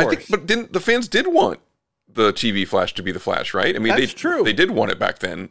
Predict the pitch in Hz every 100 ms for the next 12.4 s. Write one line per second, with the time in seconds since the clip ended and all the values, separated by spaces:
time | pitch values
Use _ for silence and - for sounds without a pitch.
0 | - 98 98 90 - 131 170 - - 95
1 | 95 92 95 95 98 - - 95 95 90
2 | 101 87 - _ _ _ - 98 95 -
3 | _ _ - 98 104 110 190 - - 90
4 | 92 - 92 92 80 - - - _ _
5 | _ - - 175 165 - - 87 101 107
6 | - _ - 160 165 104 110 123 - 113
7 | _ _ - 151 226 - 185 165 151 -
8 | - 147 139 113 101 _ _ _ _ _
9 | _ _ 120 120 120 - 120 117 110 107
10 | 101 - _ _ _ - - 101 - -
11 | 98 101 101 101 92 _ - 110 104 95
12 | 107 95 -